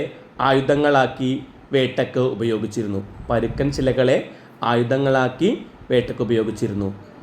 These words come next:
വേട്ടയാടി പിടിച്ച മൃഗങ്ങൾക്ക് പുറമെ ചത്ത മൃഗങ്ങളുടെ മാംസവും അവർ ഭക്ഷിച്ചിരുന്നു. പഴങ്ങളുടെയും പച്ചക്കറികളുടെയും ശുദ്ധജല മത്സ്യങ്ങളുടെയും അവശിഷ്ടങ്ങൾ അക്കാലത്തെ ഗുഹകളിൽ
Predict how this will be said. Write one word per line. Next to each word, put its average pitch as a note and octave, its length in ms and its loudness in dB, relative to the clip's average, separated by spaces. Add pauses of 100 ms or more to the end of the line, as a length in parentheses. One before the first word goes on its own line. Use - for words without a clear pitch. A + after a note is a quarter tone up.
(640)
വേട്ടയാടി A3 560 4
പിടിച്ച E3+ 300 -4 (160)
മൃഗങ്ങൾക്ക് C#3+ 580 -2
പുറമെ A#2+ 300 2 (520)
ചത്ത - 420 2 (120)
മൃഗങ്ങളുടെ C3 480 2 (160)
മാംസവും A#2+ 500 0 (300)
അവർ A#2 120 0 (140)
ഭക്ഷിച്ചിരുന്നു. G#2 600 -4 (880)
പഴങ്ങളുടെയും C3 720 4 (420)
പച്ചക്കറികളുടെയും C#3 880 2 (440)
ശുദ്ധജല E3 480 2 (100)
മത്സ്യങ്ങളുടെയും C3+ 680 -2 (200)
അവശിഷ്ടങ്ങൾ B2+ 600 -2 (320)
അക്കാലത്തെ B2 460 0 (240)
ഗുഹകളിൽ B2+ 360 0